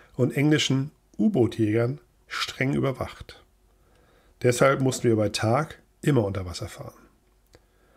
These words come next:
Da ein U-Boot zu dieser Zeit nur mit Batterien unter Wasser fahren konnte,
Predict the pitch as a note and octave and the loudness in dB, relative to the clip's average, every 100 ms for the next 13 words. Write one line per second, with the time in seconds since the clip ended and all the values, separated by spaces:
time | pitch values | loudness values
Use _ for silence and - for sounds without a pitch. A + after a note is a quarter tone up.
0 | _ - B2+ E3+ G3 E3 C#3+ D3 C3+ C3 | _ 0 2 4 4 6 4 2 2 2
1 | - C#3+ D3 D3 C#3+ F3+ F#3 F3 D#3 D3+ | 2 2 2 2 4 4 4 2 2 4
2 | D#3 D#3+ A#2+ G#2+ G#2+ A2 - - G#2 G#2 | 4 2 2 2 2 0 0 -2 -2 -4
3 | - - A2 - D#3+ D#3+ | -4 -2 -2 -2 -6 -8